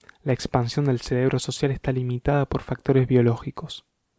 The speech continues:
La composición técnica del mundo puede cambiar, pero la apropiación cognitiva y la capacidad de reacción física no la siguen de manera lineal. La mutación del ambiente tecnológico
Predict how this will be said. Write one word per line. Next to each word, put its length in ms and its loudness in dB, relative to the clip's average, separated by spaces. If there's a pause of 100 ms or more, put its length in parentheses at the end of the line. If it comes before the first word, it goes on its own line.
(160)
La 140 0
composición 600 -2
técnica 400 2
del 160 2
mundo 260 0
puede 280 2
cambiar, 580 -4 (360)
pero 200 4
la 140 0
apropiación 560 -2
cognitiva 640 0
y 20 2
la 120 -4
capacidad 480 0
de 120 2
reacción 500 -4
física 640 -2 (460)
no 140 6
la 120 6
siguen 320 0
de 100 2
manera 360 2
lineal. 540 -4 (1120)
La 120 0
mutación 480 0
del 100 4
ambiente 380 -2
tecnológico 760 0